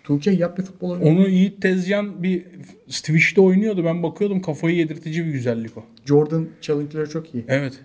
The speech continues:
Speaker 1: Biz ikimiz N B A takımı kursak büyük akarız ha. fifa oynayışından bir anladım. Büyük uyumlu oynarız. İkiye iki.
Speaker 2: N B A en basit iş ki perdeye gel, içeri devril, at bana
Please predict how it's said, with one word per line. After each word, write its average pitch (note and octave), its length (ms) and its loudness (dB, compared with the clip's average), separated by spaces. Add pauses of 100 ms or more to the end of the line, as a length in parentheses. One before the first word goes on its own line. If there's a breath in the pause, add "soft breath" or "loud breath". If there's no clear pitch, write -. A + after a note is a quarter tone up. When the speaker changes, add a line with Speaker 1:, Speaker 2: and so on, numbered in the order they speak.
Speaker 1:
Biz C3 120 -6
ikimiz F3+ 300 6
N F3 140 -4
B F#3 100 -2
A F#3 40 -4
takımı F#3 300 -4
kursak E3+ 320 -6
büyük D3 180 -8
akarız A#2+ 320 -8
ha. B2 60 -10 (260)
fifa C#3 240 -4
oynayışından C#3+ 680 -2
bir C#3+ 200 -4
anladım. C#3+ 440 -4
Büyük D#3 200 -4
uyumlu C#3 280 0 (180)
oynarız. B2 580 -8
İkiye B2 240 -2
iki. A#2 220 -8 (200)
Speaker 2:
N C3 220 0
B D3 60 2 (100)
A - 20 0 (260)
en E3 220 2
basit D#3+ 280 -4
iş F#3 180 -2
ki C#3+ 160 -4 (220)
perdeye D#3 460 2
gel, E3 180 -2 (120)
içeri D#3+ 340 -4
devril, D#3+ 340 -2 (160)
at D#3+ 260 0
bana E3 320 -2